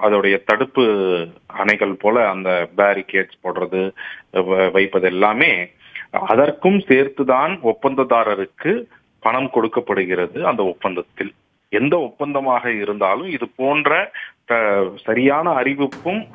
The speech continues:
அந்த தடுப்புகளும் வைப்ப-, வைப்பதற்கும் சேர்த்துதான் பணம் கொடுக்கறது, கொடுக்கறாங்கங்கிறத நம்ம நல்லா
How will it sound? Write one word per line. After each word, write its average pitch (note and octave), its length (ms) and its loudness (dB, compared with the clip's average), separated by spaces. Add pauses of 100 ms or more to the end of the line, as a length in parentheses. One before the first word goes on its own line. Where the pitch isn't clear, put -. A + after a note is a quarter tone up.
(220)
அந்த A2 300 -2
தடுப்புகளும் D3+ 760 0
வைப்ப-, D#3+ 500 -2
வைப்பதற்கும் E3+ 840 -4
சேர்த்துதான் F3 640 -2
பணம் C#3+ 260 -4
கொடுக்கறது, A#2+ 540 -4
கொடுக்கறாங்கங்கிறத A#2+ 800 -2
நம்ம C#3 180 -4
நல்லா A2+ 160 0